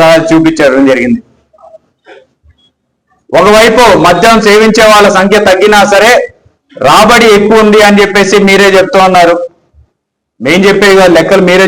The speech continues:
చూపిస్తున్నారు అసెంబ్లీలో కూడా. మరి ఈనాడేమో పూర్తిగా ప్రభుత్వపరమైనటువంటి మద్యం శాఖని తమ అనుచర వర్గానికి,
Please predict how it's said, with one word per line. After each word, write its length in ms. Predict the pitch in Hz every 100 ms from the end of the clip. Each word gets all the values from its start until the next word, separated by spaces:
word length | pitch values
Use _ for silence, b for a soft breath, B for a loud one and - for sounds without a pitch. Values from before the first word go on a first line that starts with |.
| 185
చూపిస్తున్నారు 500 | 175 175 180 170 160
అసెంబ్లీలో 400 | 156 170 170 165 156
కూడా. 140 | 156 147 - - - _ _ _ _ _ _ _ -
మరి 160 | 185 220 220
ఈనాడేమో 560 | 226 233 233 233 226 233 233 - _ _ _ _ _ _ _ _ _ _ _ _ _ 190
పూర్తిగా 460 | 233 240 247 240 214
ప్రభుత్వపరమైనటువంటి 1120 | 208 226 220 220 214 208 208 202 202 196 190 131 - - _ _ _ _ _ -
మద్యం 380 | 143 165 220 208
శాఖని 480 | 196 196 202 202 220 220 - _ _ _ _ _ _ _ _ -
తమ 120 | 175 170
అనుచర 260 | 175 185 220 208
వర్గానికి, 480 | 190 185 180 175